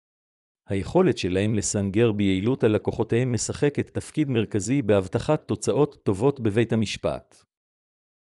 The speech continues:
משא ומתן ויישוב סכסוכים חלופי. בעוד ליטיגציה היא היבט נפוץ במערכת המשפט,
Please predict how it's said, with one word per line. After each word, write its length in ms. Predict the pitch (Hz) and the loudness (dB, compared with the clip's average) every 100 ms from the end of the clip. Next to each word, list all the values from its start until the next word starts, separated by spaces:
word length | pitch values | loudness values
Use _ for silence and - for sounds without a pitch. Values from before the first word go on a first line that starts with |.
| _ | _
משא 260 | 101 92 - | -6 -2 2
ומתן 580 | 170 135 95 123 135 147 | 4 2 2 2 2 0
ויישוב 480 | 101 98 - 147 120 | -2 -2 0 0 0
סכסוכים 600 | - 98 - 107 - 143 | -2 -6 -4 -4 -2 -4
חלופי. 540 | 131 107 95 - 65 - _ _ _ _ _ _ _ _ _ - | 0 0 0 -4 -10 -10 _ _ _ _ _ _ _ _ _ -4
בעוד 380 | 98 110 160 156 | 0 4 4 4
ליטיגציה 720 | 101 101 98 - - 90 85 - | -2 0 2 2 2 -2 -2 -2
היא 100 | 101 | 0
היבט 280 | 101 131 135 | 2 2 2
נפוץ 440 | 107 - 143 139 | -2 0 0 0
במערכת 560 | 104 107 104 120 123 117 | -2 0 0 0 -2 -2
המשפט, 600 | 101 - - 90 76 | -4 -4 -2 -4 -4